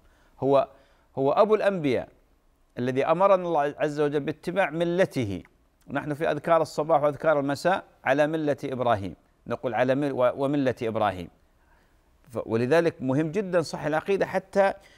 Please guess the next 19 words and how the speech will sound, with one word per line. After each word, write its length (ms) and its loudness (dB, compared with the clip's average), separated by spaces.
يعني، 420 0
نسلم. 600 0
ما 220 -2
يحتاج 400 0
الإنسان 460 -2
يسأل 520 0
لما 220 0
تأتي 320 0
مثل 240 -2
هذه 240 2
القضايا. 600 2
يعني، 300 -6
كيف 280 -2
الآن 280 0
اللي 160 -2
عنده 260 0
عقيدة 380 0
ص-، 160 -8
صحيحة، 640 0